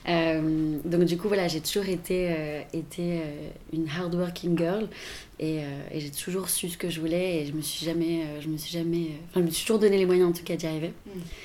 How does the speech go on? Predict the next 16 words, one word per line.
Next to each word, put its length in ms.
Euh, 40
quand 140
je 60
suis 100
arrivée 160
à 20
New 140
York, 180
en 60
plus, 300
euh, 120
personne 600
ne 40
sa-, 220
sa-, 220
savait, 580